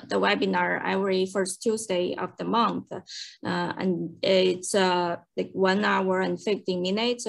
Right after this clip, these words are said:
from ten A M, start from ten A M U S Houston time. Uh, we're still trying to find, uh, uh, suitable, uh, speakers, uh, for next month. And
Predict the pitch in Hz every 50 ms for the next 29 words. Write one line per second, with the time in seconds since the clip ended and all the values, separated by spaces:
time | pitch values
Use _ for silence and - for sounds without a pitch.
0 | 196 190 - 185 175 175 175 175 175 180 180 - - - 175 180 185 190 - -
1 | - 190 185 185 - - 190 185 180 175 170 175 170 - - - - - 208 196
2 | 190 190 - 190 190 196 185 175 170 170 185 185 185 185 185 185 180 180 175 175
3 | 175 175 175 - - 180 180 170 165 170 - 185 180 180 185 - 196 185 185 -
4 | - - 165 160 165 - - - - - - 180 185 196 - - - - - -
5 | - - - - - - 196 196 190 180 214 269 277 277 - - 349 330 311 285
6 | 262 269 - 320 277 262 262 254 254 269 233 233 - 226 214 208 208 208 202 196
7 | 202 190 190 185 185 180 185 180 - - - - 196 185 185 180 180 185 - -
8 | - - - - - - - - 208 196 190 - - - 185 185 185 185 180 180
9 | 180 180 185 - - 180 185 180 180 180 175 175 175 175 175 175 175 196 - -
10 | 214 226 214 214 220 190 175 170 170 - - 190 175 170 170 185 - - 165 165
11 | 165 175 175 175 - - - 226 233 226 233 233 233 233 233 220 - - - 180
12 | 175 175 170 -